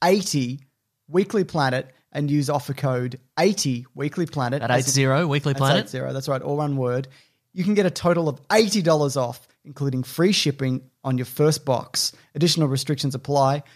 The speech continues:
Speaker 1: Please visit hellofresh dot com for more details, but that's hellofresh dot com slash eighty weekly planet, as in eight oh, and use code eighty weekly planet to get a total of eighty dollars off,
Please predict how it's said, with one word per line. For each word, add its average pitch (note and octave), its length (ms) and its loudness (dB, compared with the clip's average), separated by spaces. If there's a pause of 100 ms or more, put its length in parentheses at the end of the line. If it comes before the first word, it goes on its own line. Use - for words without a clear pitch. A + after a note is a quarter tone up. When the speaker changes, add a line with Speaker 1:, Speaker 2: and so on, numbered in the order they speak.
(120)
Speaker 1:
Please D3 240 0
visit C#3 240 -4
hellofresh C3 540 -2
dot C3 180 -2
com C3 160 0
for C3 120 -6
more B2 120 -2
details, C3 600 0 (160)
but D3+ 100 -4
that's D3 180 0
hellofresh G3 680 2
dot D#3+ 240 2
com C#3+ 320 0
slash C3+ 420 0 (240)
eighty D#3 520 2 (260)
weekly D#3+ 320 2
planet, C#3+ 440 0
as C3+ 120 -2
in B2+ 160 -2
eight C#3+ 240 0
oh, C3 260 0 (280)
and C3+ 220 0
use D3 220 2
code C3 360 2 (140)
eighty C#3 460 0 (240)
weekly C#3 300 -2
planet B2+ 380 -2 (180)
to F#3 100 2
get D#3 140 4
a C#3 60 2
total E3+ 360 2
of C3 200 2
eighty D#3 240 2
dollars G#3+ 280 2
off, - 360 -2